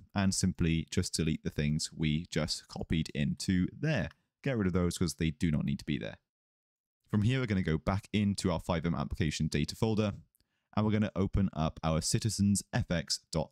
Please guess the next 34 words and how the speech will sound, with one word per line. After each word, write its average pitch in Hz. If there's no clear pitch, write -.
ini. 64
We're -
gonna 78
open 87
this 76
up -
with 67
Notepad 101
or 71
Notepad 82
plus 76
plus, 110
whatever 85
you 82
guys 82
wanna 78
use. 101
And 143
then 143
from 131
here, 107
you 107
guys 107
are -
gonna 98
see 87
I 98
have 87
this 76
line 78
right 80
here -
added 78
in. -